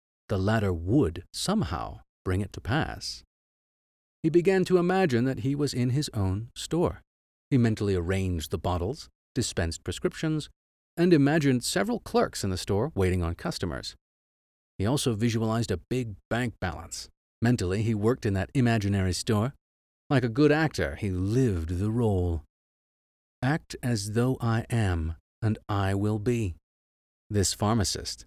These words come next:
put himself wholeheartedly into the act, living, moving, and acting on the assumption that he owned the store. And as a quick pause, that is straight out of Stanislavski's method acting work.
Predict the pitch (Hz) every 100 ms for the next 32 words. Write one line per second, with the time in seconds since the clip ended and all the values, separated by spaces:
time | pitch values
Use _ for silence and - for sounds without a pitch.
0 | _ - 120 127 127 104 95 123 147 -
1 | 139 135 95 80 - 127 127 135 131 113
2 | 90 - - _ 110 131 107 87 85 -
3 | 127 143 95 92 104 - 123 151 196 185
4 | 87 80 - 233 202 - - _ _ _
5 | _ - 98 98 160 139 85 92 - 190
6 | 90 - - _ _ _ _ _ _ _
7 | _ _ _ _ _ - 113 107 - 123
8 | - 113 90 87 - _ _ _ _ -
9 | 117 107 - - 135 127 - 107 98 -
10 | 113 110 - 101 101 - - 98 92 98
11 | 113 120 107 95 - 95 - 95 90 87
12 | 87 73 -